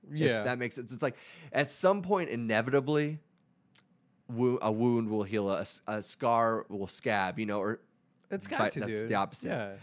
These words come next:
Speaker 2: But I think g-, better times are around. I, I, I wanna f-, I feel like, don't feed the Ayanakis, dude. I feel like it's really hard right
Speaker 1: Yeah.
Speaker 2: now to stay positive. I'm probably just talking to myself. It's really hard to wake
Speaker 1: <laughs>
Speaker 2: up and say, "I'm gonna have a good day today,"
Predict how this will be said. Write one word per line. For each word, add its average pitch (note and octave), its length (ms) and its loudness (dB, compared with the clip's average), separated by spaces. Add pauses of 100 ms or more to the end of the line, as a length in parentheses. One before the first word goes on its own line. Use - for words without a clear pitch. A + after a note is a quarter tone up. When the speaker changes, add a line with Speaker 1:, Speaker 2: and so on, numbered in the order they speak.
(200)
Speaker 2:
But E3+ 120 2
I F3 80 4
think F#3+ 440 -6
g-, C#3+ 60 -10
better E3+ 320 2
times C#3+ 400 0
are A#2+ 80 0
around. A2+ 320 2
I, A#2 200 2
I, A#2 380 -2
I - 20 2
wanna C#3+ 240 0
f-, - 320 -12
I C3+ 60 -6
feel D#3+ 240 0
like, D3 280 0 (480)
don't C#3+ 260 4
feed C3 240 2
the A2 100 2
Ayanakis, F#2+ 760 -2
dude. - 220 -14 (400)
I A2 60 -2
feel C#3+ 260 2
like C3+ 260 2 (100)
it's A2+ 200 -6
really B2 280 2
hard A2+ 200 2
right B2+ 120 6
Speaker 1:
Yeah. - 60 4
Speaker 2:
now C3 140 6
to A2+ 120 -2
stay A2+ 300 2
positive. C3 680 2 (320)
I'm G#2 180 -6
probably A2 220 2
just F#2+ 120 -8
talking G#2 300 0
to G2 60 -4
myself. G2 440 0 (180)
It's - 120 -4
really D#3 140 8
hard C3 180 6
to A#2 120 2
wake B2 380 4
Speaker 1:
<laughs> C#3 140 6
Speaker 2:
up - 260 -4
and G#2 120 -4
say, A#2 140 0
"I'm A2+ 80 -2
gonna A2+ 120 -4
have G#2 140 -4
a G#2+ 60 -2
good G2 200 -4
day G#2 200 0
today," F#2 340 -6